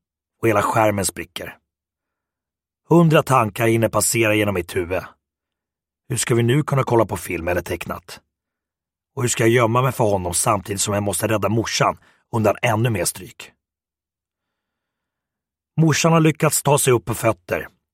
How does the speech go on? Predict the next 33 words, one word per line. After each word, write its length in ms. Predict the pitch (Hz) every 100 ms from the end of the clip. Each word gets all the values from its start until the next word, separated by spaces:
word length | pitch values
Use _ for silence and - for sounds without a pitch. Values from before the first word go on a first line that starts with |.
| _
och 80 | 104
smugit 460 | - 120 113 113 117
ut 240 | 113 -
i 40 |
hallen. 400 | 90 95 95 87 - _ _ _ _ _ _ _ _ _
Man 120 | 120
stormar 280 | 120 143 123
genast 440 | 120 151 143 135 120
efter 340 | 123 - 110
och 80 | 107
jagar 360 | 123 110 113
henne 260 | 110 107 95
ut 240 | 101 92
i 40 | 98
trapphuset. 840 | 113 95 107 110 - - - - _ _ _ _ _ _ _ _ _ _ _ _ _ _ -
Jag 100 | -
smyger 320 | 147 143 147
efter 360 | 165 - -
och 60 | 131
genom 260 | 117 117 117
glipan 540 | 160 143 - 170 151
i 40 |
ytterdörren 680 | 135 - 117 107 123 95 78 - _ _ _ _ _
kan 100 | -
jag 80 | 110
se 240 | - 127
hon 120 | 117
sitter 380 | 107 135 131 123
på 100 | 107
det 160 | 107 131
iskalla 420 | 110 - 107 104
gråa 320 | 104 110 95
stengolvet. 920 | - 120 101 82 98 101 - - -